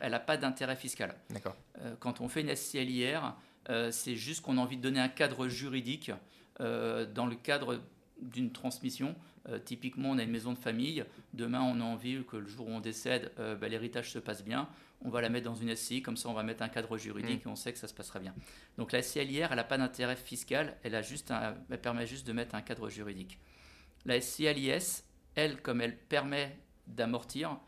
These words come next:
Speaker 1: euh, va permettre, euh, soit dans le cadre de biens nus, bah, de pouvoir, euh,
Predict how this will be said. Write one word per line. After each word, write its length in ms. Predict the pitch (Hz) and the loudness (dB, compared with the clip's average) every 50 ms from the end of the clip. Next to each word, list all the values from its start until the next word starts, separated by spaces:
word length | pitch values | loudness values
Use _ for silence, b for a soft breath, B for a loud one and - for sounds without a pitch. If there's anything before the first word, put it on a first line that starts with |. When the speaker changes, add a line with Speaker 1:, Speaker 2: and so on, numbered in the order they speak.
| B B 143 B - - - | B B -16 B -16 -10 -6
Speaker 1:
euh, 140 | - 110 107 | -4 -4 -2
va 180 | 104 110 127 127 | 2 2 2 4
permettre, 600 | 127 151 139 131 131 135 139 139 135 - - - - - - | 4 4 4 4 4 4 2 0 -2 -4 -10 -14 -12 -8 -6
euh, 500 | 113 110 110 110 110 110 110 107 107 90 | -4 -2 -2 -2 -2 -2 -2 -4 -4 -6
soit 340 | - - - - 151 151 143 | -6 -6 -2 2 2 2 4
dans 100 | 131 123 | 4 0
le 60 | 123 | 0
cadre 320 | - 131 131 127 113 113 | 0 -2 -2 -2 -2 -2
de 240 | 110 110 113 117 117 | -2 -2 -2 -4 -4
biens 240 | 110 113 123 123 120 | -4 -2 -2 0 2
nus, 320 | 123 131 139 139 - - - - - - | 2 0 0 -2 -4 -8 -14 -14 -14 -8
bah, 220 | - 113 110 110 | -4 -4 -2 -2
de 180 | 107 104 113 113 | -2 -4 -6 -6
pouvoir, 500 | - - - 120 117 135 131 123 110 - | -6 -8 -8 -2 2 4 4 4 2 0
euh, 360 | - 117 113 110 107 107 107 | -2 -2 0 0 0 -2 -2